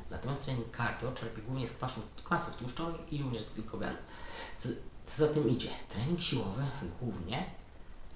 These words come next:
y, angażuje te włókna szybkie, je trenuje, t-, natomiast trening cardio głównie włókna wolne. Więc jeżeli mamy dużo tego cardio, możemy przemodelować w ten sposób swoje włókna mięśniowe na te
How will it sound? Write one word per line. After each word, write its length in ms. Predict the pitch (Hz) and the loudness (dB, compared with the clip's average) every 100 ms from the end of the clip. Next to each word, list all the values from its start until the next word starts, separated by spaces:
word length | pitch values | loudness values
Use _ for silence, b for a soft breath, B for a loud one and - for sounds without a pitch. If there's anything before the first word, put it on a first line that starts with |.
| - - 107 | -8 -8 -2
y, 280 | 113 113 113 - - | 2 2 0 -2 0
angażuje 540 | 113 113 113 143 160 | 0 0 2 2 2
te 100 | 123 | 0
włókna 360 | 107 127 131 123 | -2 -2 2 4
szybkie, 520 | - 127 - - - - - - - - | 8 8 6 -2 -4 -6 -8 -8 -10 -4
je 180 | 117 123 | 2 4
trenuje, 360 | - 87 87 90 | 2 -2 -2 -4
t-, 140 | - - | -4 -2
natomiast 560 | 107 110 127 127 - | -2 -2 -2 0 -2
trening 280 | 120 127 113 92 - | 0 0 0 -2 -4
cardio 480 | 98 90 131 165 190 | -2 0 0 0 0
głównie 280 | - 117 123 - - - - - 98 | -2 -2 -2 -4 -8 -12 -10 -8 -6
włókna 380 | 104 110 - 110 | -6 -6 -2 0
wolne. 320 | 113 107 92 - B B B B | 2 2 2 -4 B B B B
Więc 260 | 92 - - | -4 -2 -2
jeżeli 220 | 104 131 | 0 2
mamy 280 | 135 123 117 - - | 4 4 2 -4 -8
dużo 140 | 107 139 | -4 -2
tego 280 | 139 123 | -2 -2
cardio, 360 | - 98 95 131 | 0 0 0 0
możemy 340 | 117 110 107 95 - - - | 0 -2 -2 -4 -6 -6 -4
przemodelować 840 | - - 104 107 98 98 135 143 - | -2 -2 -2 -4 -4 -2 2 4 2
w 60 | |
ten 160 | - 65 | 0 0
sposób 360 | - - - - | -2 -4 -4 -4
swoje 200 | - - | -4 -4
włókna 260 | 120 151 | -2 0
mięśniowe 500 | 113 - - - 120 143 B B B B - | 0 -2 -4 -2 0 0 B B B B -4
na 180 | 101 | -2
te 180 | 98 110 | 0 0